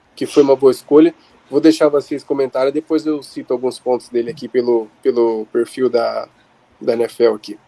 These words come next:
Pode, é, ver, pode ir você mesmo, Henrique.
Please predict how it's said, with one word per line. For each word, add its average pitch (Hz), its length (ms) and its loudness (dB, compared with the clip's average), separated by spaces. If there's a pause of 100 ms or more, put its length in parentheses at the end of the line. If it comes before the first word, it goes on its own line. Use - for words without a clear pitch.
(520)
Pode, 151 720 4 (200)
é, 120 300 0
ver, 123 420 -2 (100)
pode 165 220 0
ir - 20 -4
você 170 280 0
mesmo, 147 240 2
Henrique. 117 260 -12